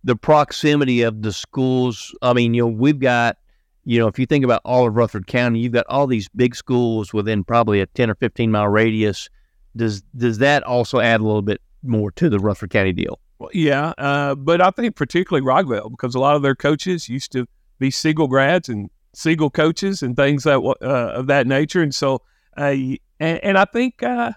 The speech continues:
Speaker 2: we have a lot of respect for their staff. I, I hope they do ours, but, uh, you know, there's kind of a, a, a very friendly rivalry. They're in, they're, uh, you know, a newer school. We're a newer school.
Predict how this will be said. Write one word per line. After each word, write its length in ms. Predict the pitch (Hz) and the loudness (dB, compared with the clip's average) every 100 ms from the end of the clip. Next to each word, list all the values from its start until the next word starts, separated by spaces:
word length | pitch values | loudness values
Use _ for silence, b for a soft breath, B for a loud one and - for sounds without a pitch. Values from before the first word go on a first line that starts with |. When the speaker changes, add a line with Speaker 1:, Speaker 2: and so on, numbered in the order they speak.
| _ | _
Speaker 2:
we 140 | - 220 | -2 2
have 120 | 220 | 2
a 60 | 196 | 4
lot 200 | 190 190 | 4 2
of 60 | |
respect 400 | 160 - 185 185 | 0 -2 0 0
for 100 | - | -2
their 180 | 143 196 | 0 0
staff. 500 | 226 - 123 123 151 | -2 -4 -4 -4 -4
I, 240 | 127 123 131 | -4 -2 0
I 20 | |
hope 220 | 156 165 | 0 0
they 140 | 135 | -2
do 200 | 135 143 | -2 0
ours, 420 | 135 165 170 131 - | 2 2 0 -4 -4
but, 220 | 123 123 | -2 -2
uh, 60 | 127 - _ _ | -2 -12 _ _
you 140 | 139 156 | 0 2
know, 160 | 151 | 2
there's 280 | 151 143 156 | 2 2 0
kind 300 | - 180 175 | 0 2 2
of 100 | 156 | 2
a, 600 | 147 131 127 131 127 - | 2 0 -4 -8 -8 -10
a, 40 | - | -14
a 20 | |
very 320 | 127 151 160 143 _ | -4 0 2 0 _
friendly 440 | 175 170 156 151 | 0 2 4 2
rivalry. 600 | 139 143 160 135 113 117 | 4 4 4 0 -6 -6
They're 220 | 120 143 | 0 2
in, 140 | 139 135 | 2 -2
they're, 260 | 127 151 143 _ _ _ _ - | -2 0 -2 _ _ _ _ -8
uh, 360 | 131 117 117 120 - | -6 -6 -8 -12 -6
you 100 | 131 | 0
know, 200 | 135 151 | 2 2
a 60 | |
newer 300 | 127 147 170 | 2 2 2
school. 420 | 156 - 165 185 151 | 2 0 2 2 2
We're 220 | 139 170 | 2 4
a 40 | |
newer 320 | 170 170 170 | 4 2 2
school. 440 | 151 - 165 175 | -2 0 0 0